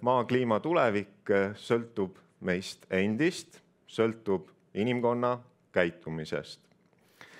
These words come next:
Ja siin oli küsimus selle kohta, et, äh, kliimapoliitikast on ju juba täna kasu ja tõepoolest, kliimapoliitikast on juba väga palju kasu olnud, et, äh, neid kõige pessimistlikumaid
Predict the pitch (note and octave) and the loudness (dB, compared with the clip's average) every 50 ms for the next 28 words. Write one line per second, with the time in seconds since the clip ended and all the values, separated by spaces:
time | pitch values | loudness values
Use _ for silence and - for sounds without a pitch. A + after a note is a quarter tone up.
0 | - - - - G#2+ D3 E3+ F3 F3+ D3 C3+ E3 F#3 F#3+ F#3+ D3+ B2+ A#2 A2 - | -20 -14 -10 -6 -2 0 2 2 2 0 0 0 0 2 2 0 0 0 -2 0
1 | - D#3 D#3 D#3 C#3 A#2+ A2+ A2+ A2+ A2+ - - A#2 G2+ G2+ F#2+ G2+ - - - | 2 4 4 4 4 4 2 2 0 0 -2 2 4 4 4 4 2 0 -4 -14
2 | _ _ _ - G#2 G2+ G2+ G2 G2+ G2 G2 - - _ _ _ _ _ _ _ | _ _ _ 0 2 4 4 4 4 2 -2 -8 -18 _ _ _ _ _ _ _
3 | _ _ _ _ - - D3 C#3 B2 A2 F#2+ A#2+ A2+ C3 C3+ - A#2 - G#2+ - | _ _ _ _ -2 0 2 2 2 2 2 2 2 0 0 -2 -2 -2 -4 -4
4 | - - B2 A2 A2+ A#2 - - D#3 E3+ D3+ A2+ G2 F#2 F2+ E2+ F2 F2 E2 - | -2 0 2 2 0 0 0 0 0 2 2 4 4 4 4 4 2 2 2 2
5 | F2+ E2+ E2 D#2 D#2 E2+ D#2+ E2 - D2+ D2 - - - - G2+ - C3 B2+ A#2+ | 2 2 0 0 -2 -2 -4 -4 -4 -8 -8 -8 -6 -4 -2 0 2 4 4 4
6 | G#2 C3+ C#3+ D3+ C#3+ G#2+ F2+ F2+ - - - - A#2 B2 B2 A2+ G2 F2 G#2 G2 | 4 2 2 4 4 2 2 0 -2 -6 -4 -2 -2 0 2 0 0 2 2 2
7 | A2 A#2 A2+ - - - - F2+ - - A2+ A#2+ C#3 C3+ A#2 G2 F#2 E2+ F2 E2+ | 2 0 0 -4 -4 -4 -4 -4 -2 0 0 2 2 2 0 0 2 2 4 4
8 | F#2+ G#2+ G#2 G#2+ F#2 - F#2+ F2+ F2+ E2+ - A2+ C3 C3+ - G#2 G2+ A2 C3+ D#3 | 4 4 2 2 2 2 0 0 0 0 2 0 0 0 -2 -2 0 0 0 0
9 | D3+ A#2 F#2 E2+ D2+ - - - - - - - - - - F2+ F#2 F2+ - - | 0 -2 -2 -2 -4 -8 -14 -20 -20 -20 -20 -20 -6 0 2 2 2 2 0 -6
10 | - _ _ _ - - F2+ F2+ E2+ F2 - F#2 F#2+ F#2 F#2 F2 E2+ - - _ | -18 _ _ _ 0 2 4 4 2 0 -2 0 0 2 2 0 -2 -6 -12 _
11 | _ _ _ _ _ _ _ - A2 A2 B2 C#3 C#3+ - A2 G2 F2 D#2+ D#2 - | _ _ _ _ _ _ _ 0 0 2 2 2 2 2 4 4 4 2 0 -4
12 | - _ - G2+ G2+ - - G2 F#2 G2+ A2 - - - E2+ E2 E2 - F2+ F2 | -8 _ 0 0 0 0 0 -2 -2 -2 -2 -4 -4 -4 -4 -4 -4 -6 -6 -2
13 | E2+ E2+ E2 E2 | 0 0 0 0